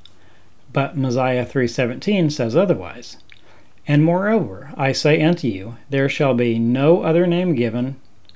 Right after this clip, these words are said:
nor any other way nor means whereby salvation can come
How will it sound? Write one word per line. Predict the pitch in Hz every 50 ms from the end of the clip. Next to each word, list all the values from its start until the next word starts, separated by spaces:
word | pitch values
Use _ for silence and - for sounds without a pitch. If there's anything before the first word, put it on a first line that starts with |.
| - - -
nor | 127 123 120 120 120 -
any | 151 143 156 165 185 190 170
other | 151 151 165 165 165
way | 151 139 127 123 127 131 131
nor | 131 123 131 143 143
means | 127 117 117 120 117 123
whereby | 123 123 123 123 120 117 120 117
salvation | - - 131 120 117 120 131 139 - - 165 165 160
can | - 175 175 170 151
come | - 135 123 120 120 127 131 117